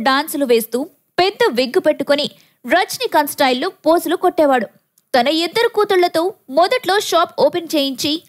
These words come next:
ఆ తర్వాత తానే హీరోయిన్స్‌తో మెరిసేవాడు. మేల్ బ్రాండ్ అంబాసిడర్‌గా హీరోయిన్స్‌కు మించి ఆయన తమిళనాట పాపులర్ అయ్యాడు. ఇప్పుడు ఆయన బట్టల నుంచి మొబైల్, సన్ గ్లాసెస్, పర్ఫ్యూమ్స్, జ్యువెలరీ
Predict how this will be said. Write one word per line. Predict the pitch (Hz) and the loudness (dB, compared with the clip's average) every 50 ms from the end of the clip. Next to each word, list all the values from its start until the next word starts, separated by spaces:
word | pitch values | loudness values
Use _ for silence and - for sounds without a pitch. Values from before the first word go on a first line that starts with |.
| _ _ _ - | _ _ _ -2
ఆ | - 381 403 | -2 0 0
తర్వాత | 403 - 381 381 392 427 392 - - 359 - - | 0 0 0 0 2 0 0 0 0 -2 -2 -2
తానే | - 294 320 359 381 403 392 330 | 0 0 0 0 -2 -4 -4 -4
హీరోయిన్స్‌తో | 262 269 285 320 339 330 302 262 214 - - 349 381 | -2 -2 -2 0 -2 -2 -4 -6 -6 -2 0 0 0
మెరిసేవాడు. | 381 381 359 339 - 339 294 262 220 202 - - _ _ _ _ _ _ _ _ 254 | 2 0 0 2 2 2 2 2 0 -2 -4 -10 _ _ _ _ _ _ _ _ -4
మేల్ | 269 302 370 427 480 440 | -2 0 2 2 2 2
బ్రాండ్ | 311 233 254 254 269 320 330 339 | 2 0 0 0 0 0 0 -2
అంబాసిడర్‌గా | 320 277 247 254 262 233 - 247 196 196 196 214 294 302 | -2 -2 -2 -2 -2 0 0 0 0 2 2 0 0 -2
హీరోయిన్స్‌కు | 285 294 330 359 415 415 403 359 311 226 - 285 | 0 2 2 4 4 2 0 -2 -4 -4 -2 0
మించి | 240 247 240 240 - 277 285 320 - - | 0 0 0 -2 -2 -2 -4 -4 -2 -2
ఆయన | - 262 349 381 370 349 | 0 0 0 0 -2 -2
తమిళనాట | 330 302 294 311 339 330 285 247 214 202 254 339 349 - | 0 0 0 2 2 0 2 0 0 0 0 -2 -2 0
పాపులర్ | - 302 339 349 359 349 349 320 302 | 0 0 0 2 2 2 2 2 2
అయ్యాడు. | 285 262 233 208 - - _ _ _ - | 2 2 0 0 -2 -6 _ _ _ 0
ఇప్పుడు | 302 349 - - 539 523 - - - | 0 0 2 2 2 2 2 0 0
ఆయన | 285 294 277 269 | -2 0 0 0
బట్టల | 214 196 196 220 - 330 330 311 | 0 0 0 0 0 0 0 0
నుంచి | 285 277 262 220 - 277 185 - _ _ _ _ _ _ 247 | 0 0 -2 -2 -4 -4 -4 -6 _ _ _ _ _ _ -2
మొబైల్, | 247 302 330 330 370 320 311 330 339 - _ - | 2 2 2 2 2 0 0 -2 -4 -8 _ -6
సన్ | - 359 320 339 415 359 | -2 0 0 0 0 0
గ్లాసెస్, | 359 285 269 269 262 247 277 - - - _ - | 0 0 2 2 0 0 -2 -2 -6 -12 _ 0
పర్ఫ్యూమ్స్, | 285 285 302 294 277 269 277 285 - - - - 208 | 2 2 2 2 -2 -4 -4 -4 -6 -10 -6 -2 -2
జ్యువెలరీ | 214 214 330 359 359 349 294 240 277 311 | 0 2 2 4 4 2 2 0 -2 -2